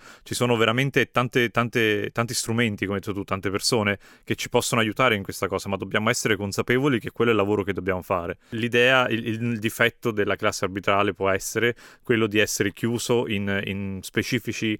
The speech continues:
tipi di allenamento che possa essere sulla, sulle regole, che possono essere sulla meccanica in campo, però conta anche forse di più la comunicazione, conta il, la,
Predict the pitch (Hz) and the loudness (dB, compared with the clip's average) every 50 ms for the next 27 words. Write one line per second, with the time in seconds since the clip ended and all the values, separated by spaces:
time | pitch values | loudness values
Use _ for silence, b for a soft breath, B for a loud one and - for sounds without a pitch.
0 | B B B B B B 123 117 - 123 113 110 104 104 101 104 117 139 131 107 | B B B B B B -4 -2 0 2 4 4 4 4 4 2 2 2 0 0
1 | - 104 92 95 - - 98 - - - 98 98 95 - - 101 92 92 95 98 | 0 0 0 0 0 -2 -6 -4 -2 0 0 0 0 0 0 0 2 2 0 0
2 | 98 - - 92 92 90 92 92 - - 95 90 95 104 113 107 107 107 101 98 | -4 -8 -8 -6 -4 -4 -4 -4 -6 -6 -2 0 2 2 4 4 2 2 2 0
3 | 98 - - 90 - - - 95 92 - - 95 - - 95 92 92 92 90 - | -2 -4 -6 -8 -8 -8 -8 -8 -6 -6 -6 -8 -8 -6 -4 -4 -4 -6 -6 -6
4 | 107 98 95 90 - 95 92 92 - 113 110 107 101 - 104 - B B B B | -6 -6 -6 -6 -6 -8 -4 0 0 0 0 0 -2 -4 -4 -4 B B B B
5 | B B B B B - 131 147 160 156 - _ _ _ _ _ _ _ _ _ | B B B B B 2 4 4 4 2 0 _ _ _ _ _ _ _ _ _
6 | _ _ - - 131 139 135 - 120 110 107 - 120 135 135 - 127 - - 123 | _ _ -4 0 0 2 2 4 4 4 4 4 2 0 0 -2 -2 -2 0 0
7 | - - - 104 104 - - - 156 147 131 123 120 113 104 - 107 107 104 101 | 0 -2 -2 -4 -4 -6 -4 -2 0 2 2 4 4 2 2 0 -2 -2 -2 -2
8 | - 98 - - - 175 160 120 104 101 90 - 101 101 95 101 98 92 92 92 | -2 -2 -2 -2 -2 0 0 2 2 0 0 -2 -4 -2 0 0 0 2 2 0
9 | 90 87 92 90 92 95 98 98 - | -2 -2 -4 -6 -4 -4 -4 -4 -4